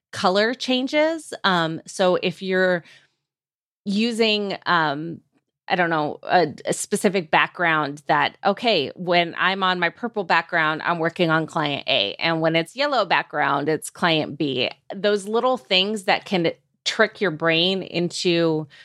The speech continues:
making sure that you are in the right space for the right client. So you're using the right words, the right, you know, whatever. Um, but then also making sure that you are checking in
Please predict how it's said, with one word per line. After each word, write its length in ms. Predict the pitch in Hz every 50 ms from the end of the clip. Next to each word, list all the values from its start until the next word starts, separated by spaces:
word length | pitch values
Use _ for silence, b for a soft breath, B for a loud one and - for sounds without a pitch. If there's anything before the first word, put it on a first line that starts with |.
| B B B B B _ _
making 400 | 185 190 190 190 - 190 175 165
sure 300 | - - - 170 175 180
that 180 | 165 165 - -
you 380 | 165 151 170 175 165 156 - -
are 540 | - 156 165 165 160 156 151 147 147 120 - -
in 160 | 160 190 185
the 100 | 170 165
right 360 | 151 151 147 139 135 120 - -
space 640 | - - - - - - 180 185 220 269 254 - -
for 180 | - - 180
the 120 | 139 170 151
right 300 | 143 143 131 - - _
client. 540 | - - 180 160 160 180 202 233 240 208 -
So 120 | - 180
you're 160 | 156 151 156
using 380 | 156 160 151 160 160 - - 147
the 100 | 151 151
right 420 | 151 160 151 147 - 160 - - _ _ _ _ _
words, 560 | - 185 185 240 254 254 247 226 208 190 -
the 140 | - - 170
right, 420 | 160 143 156 165 165 147 110 - -
you 100 | - 190
know, 140 | 180 165 156
whatever. 880 | 139 - - 175 165 180 175 170 190 214 226 185 180 170 156 151 160 160 B B B B B B _ -
Um, 300 | 190 190 180 170 170 151 - - - 175 - _ _ _
but 160 | - 214 -
then 160 | - 214 214 214
also 640 | - - 214 226 220 - 269 247 226 214 190 - - _ -
making 560 | 214 208 214 214 226 220 - 240 226 214 202
sure 880 | 180 - - - - 214 196 196 214 226 240 254 262 269 269 277 269 - -
that 680 | 185 180 170 196 180 180 185 180 - - - - - - _ _ 185 -
you 320 | - 180 185 196 202 190
are 100 | 180 180
checking 540 | 175 - - - 240 233 - - 226 202 180
in 420 | 175 175 180 208 240 285 294 302